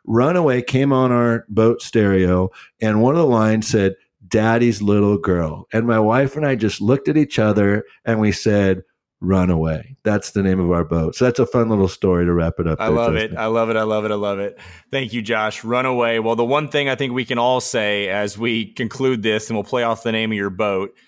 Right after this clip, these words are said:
Speaker 2: as fathers, we cannot run away from the responsibility that we have to be intentional and engaged with our kids and with our families, and also with our health care of our families. And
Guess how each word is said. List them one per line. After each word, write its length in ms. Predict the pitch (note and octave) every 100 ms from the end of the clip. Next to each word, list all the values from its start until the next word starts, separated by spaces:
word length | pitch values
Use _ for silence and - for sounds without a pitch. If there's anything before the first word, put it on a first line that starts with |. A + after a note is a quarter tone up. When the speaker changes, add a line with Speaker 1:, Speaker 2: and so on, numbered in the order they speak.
| _ -
Speaker 2:
as 260 | G#2+ A2 -
fathers, 800 | - D#3+ A2+ F2 F2+ - - _ _ _ -
we 120 | B2
cannot 380 | C3+ C3 B2+ A2+
run 280 | A#2 B2+ B2+
away 640 | A#2+ A#2 G#2 F#2 F2+ F#2+
from 140 | - G#2+
the 80 |
responsibility 640 | G2+ - A2+ A2+ A2 G#2 G#2
that 120 | G#2
we 80 | G2+
have 240 | G#2 G2+ -
to 80 |
be 100 | G#2
intentional 480 | G2+ - A2+ - A2
and 100 | G2+
engaged 600 | G2 G2 G#2 G2+ G2 -
with 180 | G2+ -
our 160 | F#2 F2+
kids 420 | - B2 A2+ A2+
and 80 | G#2
with 140 | F#2+
our 120 | F#2
families, 640 | - A2+ A2 G2+ F#2+ F#2 - _ _ -
and 100 | A#2+
also 720 | D#3 F3 - A2 G2+ G#2 A2+ _ _
with 200 | B2 A#2+
our 400 | B2 B2 B2 A#2+ _
health 340 | - F3+ F3+
care 200 | - G2
of 60 | F2+
our 140 | F2
families. 580 | - F2+ E2+ F2 F2 -
And 220 | F#2 F#2